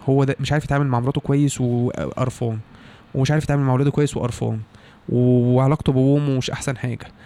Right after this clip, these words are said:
وأصحابه في نفسنا وفي حوارات وفي مش عارف إيه. كل حتة منهم فيها حتة مشكلة، فكل مساحات الحياة ما فيهاش راحة. فإحنا حتى مساحته مع نفسه، لما يجي يقعد مع نفسه، ما فيهاش راحة.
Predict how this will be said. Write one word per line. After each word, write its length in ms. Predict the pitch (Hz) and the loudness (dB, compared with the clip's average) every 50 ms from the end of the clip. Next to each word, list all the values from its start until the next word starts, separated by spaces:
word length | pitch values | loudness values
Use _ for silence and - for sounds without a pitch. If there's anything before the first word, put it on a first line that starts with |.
| - - - - - | -20 -20 -12 -4 0
وأصحابه 840 | 127 131 135 - - - 156 160 160 151 151 151 147 147 143 139 131 | 2 2 2 0 0 0 2 2 4 4 4 6 6 6 6 4 4
في 180 | - - 143 | 2 2 0
نفسنا 400 | 139 139 131 - - 143 143 139 | 0 0 -2 -2 -2 0 0 0
وفي 220 | 139 123 - 131 135 | 0 0 0 -2 -2
حوارات 400 | - 139 131 127 131 135 - 135 | 0 0 2 2 2 0 0 -2
وفي 140 | - 131 | -2 -2
مش 160 | 127 127 - 123 | -2 0 0 -2
عارف 180 | 123 - - | -2 -2 -6
إيه. 180 | - - 120 113 - - - - - - - - | -10 -10 -10 -12 -12 -14 -20 -20 -20 -20 -8 -2
كل 300 | - 220 226 247 226 170 | 0 2 4 4 2 2
حتة 300 | - - 220 - - 185 | 2 -2 -4 -2 -2 -2
منهم 540 | 156 151 147 151 180 220 233 247 240 220 190 - - | -2 -2 -2 0 0 0 0 0 -2 -4 -6 -10 -14
فيها 320 | - - - 214 214 190 | -8 -2 0 0 0 0
حتة 380 | - - 196 - - 190 - 156 | 0 -2 -4 -2 -2 -4 -2 -4
مشكلة، 340 | 135 - - - 123 110 107 - _ _ _ _ - - - - - - - - - | -6 -6 -4 -4 -4 -4 -6 -10 _ _ _ _ -20 -20 -20 -20 -20 -20 -20 -16 -8
فكل 560 | - - - - - 254 285 285 262 233 208 | -4 -4 -2 2 4 6 6 6 6 6 4
مساحات 480 | 185 170 - 170 - - 196 226 - 233 | 4 2 0 -2 -2 -2 -2 -2 0 0
الحياة 280 | 175 - - 165 185 | -2 0 -2 -2 -2
ما 100 | 208 202 | 0 -2
فيهاش 240 | - 175 151 - 139 | -2 -4 -4 -4 -4
راحة. 220 | 117 - - - - - - - - - - - - _ - - _ _ - - - - - - - - - - | -6 -6 -8 -20 -20 -20 -20 -20 -20 -20 -20 -20 -20 _ -20 -20 _ _ -20 -20 -20 -20 -20 -20 -20 -20 -14 -8
فإحنا 380 | - 147 - - 160 151 147 - - _ _ _ _ _ _ - | -4 -4 -2 0 0 0 0 -2 -4 _ _ _ _ _ _ -10
حتى 320 | - - 214 233 240 - 247 | -6 -2 -2 -2 0 0 -2
مساحته 380 | 214 190 - 247 - - 233 | -2 -2 -2 -4 -2 -2 -2
مع 120 | 185 175 165 | 0 0 0
نفسه، 380 | 185 240 - - - 285 339 - - - - - - - - - - | -2 -2 -2 -2 -2 -2 -2 -2 -4 -14 -14 -14 -14 -14 -12 -6 -2
لما 140 | 139 131 147 | 0 2 4
يجي 100 | 180 208 | 6 6
يقعد 140 | 208 208 214 | 6 6 6
مع 100 | 180 160 160 | 4 4 2
نفسه، 300 | 190 - - - 139 117 - - - - - - - | 2 0 0 0 0 0 -2 -6 -20 -20 -16 -10 -8
ما 60 | - | -4
فيهاش 220 | - 151 - - | -4 -4 -4 -4
راحة. 200 | 107 - - - | -8 -10 -12 -20